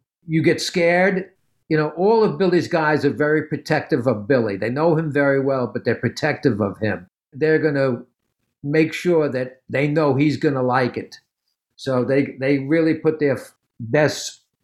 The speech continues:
foot forward to make Billy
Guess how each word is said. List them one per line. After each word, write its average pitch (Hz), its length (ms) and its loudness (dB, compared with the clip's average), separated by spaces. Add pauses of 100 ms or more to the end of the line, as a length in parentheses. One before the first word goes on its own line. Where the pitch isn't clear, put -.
(120)
foot 151 200 4
forward 143 580 0
to 127 340 0 (380)
make 120 320 -2
Billy 135 480 2